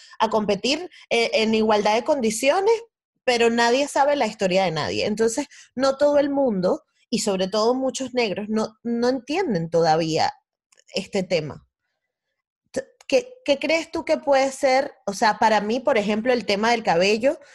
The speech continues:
y de, de que, de, de, de hacer la transición, mm, como a, a las mujeres afrodescendientes es como un tema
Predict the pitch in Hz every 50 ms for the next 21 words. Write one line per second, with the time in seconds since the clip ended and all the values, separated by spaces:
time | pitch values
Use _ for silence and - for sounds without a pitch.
0 | - - - _ - 214 196 202 185 190 185 175 160 185 196 180 180 190 185 -
1 | - 165 165 185 180 170 185 - 185 160 190 180 175 160 160 - 175 185 175 175
2 | 175 - 202 180 196 220 220 247 240 240 226 226 190 170 - - 208 208 233 277
3 | 311 - _ _ - - _ _ _ _ _ _ _ - 156 - - _ - -
4 | _ _ _ _ _ _ - - 202 190 185 185 185 180 - - - - - -
5 | - 185 185 185 196 190 185 185 185 180 214 247 254 - 226 202 185 - 185 165
6 | 180 208 220 226 254 214 180 - 214 208 208 202 190 202 202 214 233 240 233